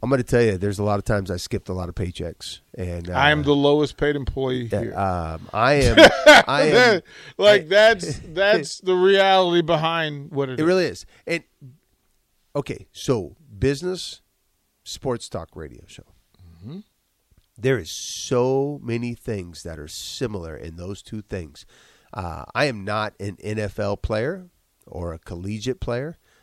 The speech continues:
Speaker 1: Uh, it's fortunate that my two older kids both played, um, at Midland, uh, had great experience. Um, I was not that talented, uh, but I will tell you,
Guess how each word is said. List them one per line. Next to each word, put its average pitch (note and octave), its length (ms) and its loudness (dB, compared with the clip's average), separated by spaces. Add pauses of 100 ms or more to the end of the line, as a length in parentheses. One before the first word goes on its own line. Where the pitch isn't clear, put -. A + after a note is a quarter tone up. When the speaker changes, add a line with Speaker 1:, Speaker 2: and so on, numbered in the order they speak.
(120)
Speaker 1:
Uh, A2+ 140 -14
it's - 100 -16
fortunate A2 560 -6
that F#2+ 240 -10
my F2+ 200 -10
two A#2 280 -8
older F2+ 280 -8
kids F#2 320 -10
both F#2+ 280 -10
played, G#2 380 -8
um, F2+ 420 -10
at D2+ 140 -12
Midland, G2 460 -10 (260)
uh, D#2+ 220 -16
had D#2+ 180 -18
great G2 340 -8
experience. G#2 680 -10 (560)
Um, E2 420 -14
I G#2+ 220 0
was G#2+ 200 -4
not G2+ 220 -6
that G2 220 -6
talented, B2 560 -8 (360)
uh, - 120 -14 (100)
but G#2+ 160 -4
I A#2+ 140 2
will B2 260 2
tell A2+ 240 -2
you, C#3 220 -4